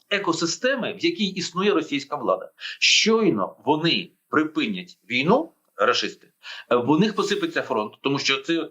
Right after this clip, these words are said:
ну, там, м, називається цифра від, е, вісьмиста до мільйона людей, які задіяні або безпосередньо на фронті, або близько до фронту.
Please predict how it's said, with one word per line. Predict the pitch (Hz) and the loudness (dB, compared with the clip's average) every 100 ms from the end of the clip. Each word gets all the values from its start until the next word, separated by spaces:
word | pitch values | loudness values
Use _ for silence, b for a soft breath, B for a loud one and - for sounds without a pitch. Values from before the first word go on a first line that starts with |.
| - | -10
ну, | 175 | 0
там, | 175 - - | 0 0 -10
м, | 127 123 | -6 -4
називається | 120 131 147 160 147 139 | 0 2 2 0 -2 -6
цифра | 127 151 143 139 | -6 -6 -2 -4
від, | 135 - | -4 -6
е, | 139 120 | -4 -2
вісьмиста | 131 - 143 185 | -4 -6 -4 -2
до | 170 127 120 B B | 0 -2 -4 B B
мільйона | 131 151 151 139 127 | 0 2 2 0 0
людей, | 131 156 156 | -2 -2 -4
які | 117 123 | -6 -8
задіяні | 127 131 131 123 120 120 - | -10 -4 -2 -2 -2 -6 -2
або | - 151 - - | 0 0 -2 -4
безпосередньо | 127 - 143 151 139 135 | -8 -6 -4 0 -2 -2
на | 139 | -6
фронті, | 190 226 220 135 | -2 -2 0 -2
або | 151 | -2
близько | 131 107 - | -2 -4 -6
до | 87 | -20
фронту. | - - - | -14 -16 -16